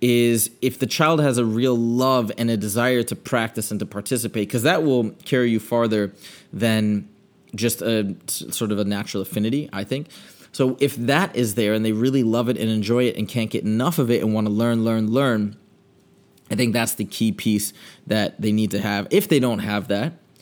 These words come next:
I recommend, hey, try something else. Try a different sport. Try something that re-, there's gotta be s-, I just have to believe there has to be something out there for everyone in terms of, uh,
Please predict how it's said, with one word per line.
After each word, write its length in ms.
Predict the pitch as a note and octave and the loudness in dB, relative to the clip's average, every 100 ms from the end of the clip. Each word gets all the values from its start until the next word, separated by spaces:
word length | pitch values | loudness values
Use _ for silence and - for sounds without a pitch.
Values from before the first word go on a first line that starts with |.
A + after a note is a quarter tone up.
| - - - - - | -20 -20 -20 -20 -12
I 160 | - D#3+ | -2 0
recommend, 460 | C#3 B2 A#2 A#2+ C3+ | 2 0 0 0 0
hey, 100 | C3+ | -2
try 220 | - C3+ | -2 -4
something 320 | - D3 C#3 | -4 -6 -4
else. 160 | C3 - | -6 -4
Try 220 | A#2 C3 | -2 -2
a 40 | |
different 320 | A#2 A#2 A2+ | -2 -4 -4
sport. 460 | - - B2+ G#2+ - - - _ | -6 -2 0 0 -2 -20 -20 _
Try 240 | - C3+ C#3 | -2 0 0
something 340 | D3+ C3+ C3 | -2 -2 -2
that 120 | A#2 | 0
re-, 200 | G#2 A2+ | 0 -2
there's 260 | A2 D3 A2+ | -2 -4 -2
gotta 300 | C3 C#3+ D3+ | 0 2 2
be 140 | B2+ | 0
s-, 160 | A#2+ - | -2 -2
I 180 | A#2+ A2+ | 0 0
just 240 | G#2+ A#2+ | -2 -4
have 160 | C3 A#2+ | -4 -2
to 80 | B2 | 0
believe 280 | A2+ A#2 | 2 2
there 100 | A2 | 2
has 160 | A#2 A#2 | 0 -2
to 60 | G#2+ | -4
be 100 | A2 | -4
something 560 | - - C#3+ C#3 B2 | -2 0 -2 -2 -2
out 200 | G#2+ A2+ | 0 0
there 100 | A2 | -2
for 200 | G#2 A2 - | -2 -4 -2
everyone 560 | A2+ A2+ G2+ G2 F#2+ - - - - - _ - | -2 0 0 -2 -4 -8 -20 -20 -20 -20 _ -4
in 180 | A#2 A2 | -2 -2
terms 380 | - A#2+ A2+ | 0 0 0
of, 400 | G#2 G#2+ G#2 - - - | 0 0 -2 -6 -14 -6
uh, 180 | A2 | -6